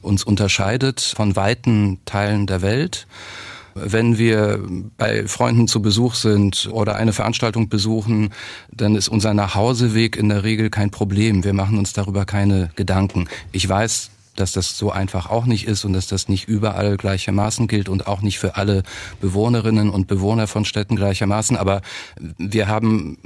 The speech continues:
doch ein allgemein stark ausgeprägtes Sicherheitsgefühl und das ist wirklich eine,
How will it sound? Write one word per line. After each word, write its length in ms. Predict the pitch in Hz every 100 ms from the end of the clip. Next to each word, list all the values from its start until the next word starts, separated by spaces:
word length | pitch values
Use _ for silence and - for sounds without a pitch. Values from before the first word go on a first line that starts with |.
| 104 -
doch 240 | 117 -
ein 180 | 107 101
allgemein 540 | 98 101 101 101 101
stark 480 | 101 104 107 110 - -
ausgeprägtes 960 | 110 - 104 - 104 95 98 90 - - - 85
Sicherheitsgefühl 1040 | 98 101 113 95 95 - - - 107 98
und 300 | 92 90 98
das 120 | 92
ist 220 | 101 -
wirklich 340 | 101 - 92 76
eine, 360 | 92 98 92